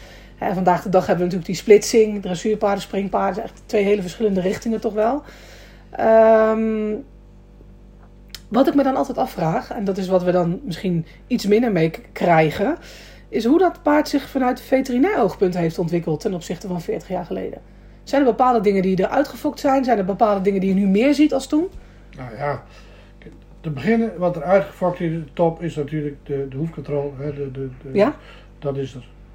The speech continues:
Speaker 2: nou ja, negentig procent uitgefokt. Geweldig, dat is, eh,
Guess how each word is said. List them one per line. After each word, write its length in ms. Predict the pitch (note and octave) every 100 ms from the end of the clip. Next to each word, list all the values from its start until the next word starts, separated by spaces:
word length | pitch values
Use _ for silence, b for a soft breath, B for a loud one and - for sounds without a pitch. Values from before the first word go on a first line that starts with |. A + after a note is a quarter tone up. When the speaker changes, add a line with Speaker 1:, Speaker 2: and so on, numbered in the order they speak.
| -
Speaker 2:
nou 140 | B2+ A#2
ja, 260 | A2+ A#2 - b b b b b b - -
negentig 380 | C#3 D3+ D3+ -
procent 240 | B2+ C3+
uitgefokt. 560 | A#2 A#2 - - - - - -
Geweldig, 640 | C#3+ D#3 D#3 D3+ D3 - - - -
dat 160 | C#3+ C3
is, 300 | B2+ -
eh, 40 | -